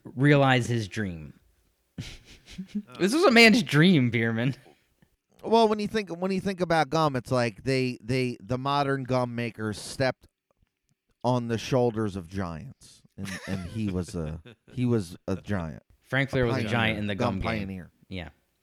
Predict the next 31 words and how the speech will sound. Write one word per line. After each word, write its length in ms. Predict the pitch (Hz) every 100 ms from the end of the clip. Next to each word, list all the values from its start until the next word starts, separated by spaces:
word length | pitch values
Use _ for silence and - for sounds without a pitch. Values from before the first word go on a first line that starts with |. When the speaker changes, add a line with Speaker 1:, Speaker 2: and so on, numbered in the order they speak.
| _ - - _ _ _ _
Speaker 1:
And, 380 | - 131 131 123
uh, 380 | 127 120 117 113
he, 400 | 117 180 170 131
so 260 | - 156 156
even 200 | 190 190
though, 220 | 170 156
uh, 160 | 139 139
he 100 | 147
died 240 | 143 135
in 80 | 127
nineteen 240 | 120 117
twenty-one, 480 | 107 123 110 107 110
years 260 | 113 120 101
later, 240 | 110 110
the 80 | 104
Fleer 220 | - 123
Company 360 | 110 120 113 110
would 280 | 98 135 143
develop, 440 | 131 110 104 107
they 100 | 117
would 160 | 104 98
continue 380 | 110 143 143 131
to 60 |
pursue 340 | 123 107 120 104
this 180 | 98
dream 380 | 92 101 98 98
and 180 | 98 104
develop 320 | 101 107 107
the 80 | 110
world's 240 | 110 110 -
first 440 | - 139 135